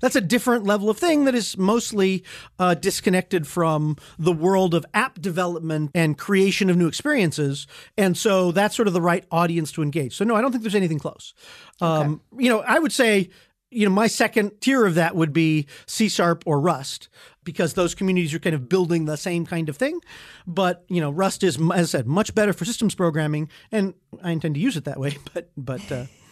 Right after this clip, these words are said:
Speaker 2: <laughs>
Speaker 1: but not for real rapid application development.
Speaker 2: All right, let's jump into the challenge then of JavaScript,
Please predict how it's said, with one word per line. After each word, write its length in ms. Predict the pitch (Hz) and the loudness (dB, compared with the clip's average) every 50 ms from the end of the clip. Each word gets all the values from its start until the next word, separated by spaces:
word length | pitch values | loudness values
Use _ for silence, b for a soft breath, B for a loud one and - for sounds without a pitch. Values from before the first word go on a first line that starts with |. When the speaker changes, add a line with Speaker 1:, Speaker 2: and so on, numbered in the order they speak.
| 151 185 | -6 -6
Speaker 2:
<laughs> 600 | 240 - - 294 262 - - - - - 370 - | -6 -6 -6 -10 -12 -10 -12 -12 -10 -8 -2 0
Speaker 1:
but 140 | 220 240 | 0 2
not 180 | 262 302 302 285 | 4 2 2 2
for 100 | - 240 | 2 2
real 300 | 208 208 196 185 170 - - | 4 4 4 4 2 -2 -4
rapid 340 | 151 165 185 175 - 185 165 | -2 0 0 2 2 0 -2
application 360 | 151 - - - 160 131 139 | -2 -4 -4 -4 -4 -4 -4
development. 320 | 127 120 120 - - - _ _ - _ _ _ _ _ _ _ _ _ _ - | -6 -6 -8 -10 -12 -18 _ _ -20 _ _ _ _ _ _ _ _ _ _ -4
Speaker 2:
All 100 | 175 170 | -2 -2
right, 240 | 160 147 127 - - _ _ _ _ | -2 -2 -4 -6 -10 _ _ _ _
let's 420 | 190 190 202 233 302 - - - | -6 -2 0 0 -2 -2 -6 -12
jump 260 | - - 508 453 392 - | -6 -6 -6 -4 -2 -2
into 300 | 269 254 262 233 262 233 | -2 -2 -2 -2 -2 -2
the 100 | 190 170 | -2 -4
challenge 800 | - - - - 214 175 165 180 208 202 175 156 147 147 - | -4 -6 -4 -2 0 0 2 2 0 0 -2 -4 -6 -10 -6
then 260 | - 151 143 143 - - - | -6 -4 -4 -4 -6 -4 -2
of 540 | 160 156 156 156 156 160 156 - - - _ _ _ _ _ _ _ - | 0 0 0 -2 -4 -6 -8 -10 -14 -20 _ _ _ _ _ _ _ -6
JavaScript, 840 | 156 147 147 135 147 - - - 147 135 131 - - _ - - | -4 -2 -2 -4 -6 -10 -8 -4 -4 -4 -4 -6 -10 _ -12 -12